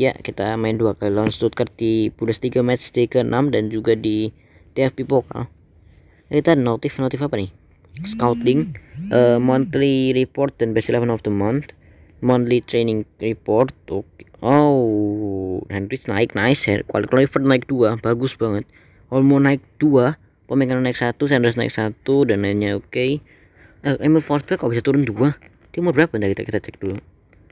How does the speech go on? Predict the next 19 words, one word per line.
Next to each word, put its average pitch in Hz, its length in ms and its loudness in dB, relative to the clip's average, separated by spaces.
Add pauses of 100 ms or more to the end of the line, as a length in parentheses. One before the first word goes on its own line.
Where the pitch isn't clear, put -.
(400)
Eh, 120 140 -4
salah 101 260 0
kok, 87 80 -4
nebusin. 95 480 -4
Eh, 113 320 0
game 110 160 2
plan, 98 160 -2
game 98 240 -2
plan, 98 160 -2
game 98 80 -2
plan. 92 220 -4 (840)
Emil 123 400 0
Forsberg, - 560 -4
atau 123 240 0
mungkin 156 160 4
gara-gara 107 340 0
kema-, 101 220 -10
kita 127 160 -2
nggak, 101 160 -8